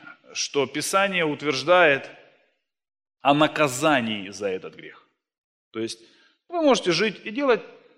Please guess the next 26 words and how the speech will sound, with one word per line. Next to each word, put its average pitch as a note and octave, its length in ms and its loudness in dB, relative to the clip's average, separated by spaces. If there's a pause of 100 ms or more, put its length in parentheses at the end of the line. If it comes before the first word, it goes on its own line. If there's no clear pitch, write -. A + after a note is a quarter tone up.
обычные F3+ 500 -4
земные F3+ 280 -4
дела. A2+ 340 -6 (380)
Вы G3 80 -14
просто F#3 280 -4
встаёте, F#3 540 -2
вы C#3 100 -2
пьёте B2+ 320 -4
кофе, D3+ 320 -4
вы A#2+ 180 0
идёте A#2 240 -2
на A2+ 100 0
работу, C#3+ 480 -2 (1120)
вы C3+ 120 -4
работаете, C3 540 0
приходите A2 600 -6 (420)
в - 60 -20
церковь, C3 460 -2 (160)
там, D#2+ 320 -14 (560)
потом A2+ 280 -8
ещё C3 220 -6
что-то A2+ 300 -8
делаете, G2+ 360 -10 (140)
планируете C#3 560 0
свою A#2+ 300 -2
жизнь. D3+ 280 -6